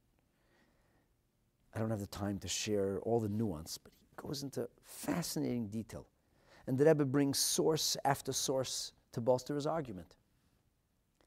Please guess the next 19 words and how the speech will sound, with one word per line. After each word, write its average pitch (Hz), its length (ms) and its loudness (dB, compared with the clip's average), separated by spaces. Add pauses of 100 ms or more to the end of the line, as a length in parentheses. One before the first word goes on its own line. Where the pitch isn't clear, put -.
(280)
And 165 60 -2
it's - 160 -2
true 226 560 2 (280)
that - 120 8
Rachmanides 226 680 4
explains 220 460 2
that 208 120 8
the 202 60 2
miracles 226 540 4
were 202 240 10 (420)
different 226 420 6
in 196 140 4
nature. 214 400 -2 (180)
Yet, 220 520 -4 (720)
why - 260 -6
is 160 180 -2
it 175 140 -6
that - 200 -8
ultimately - 680 -8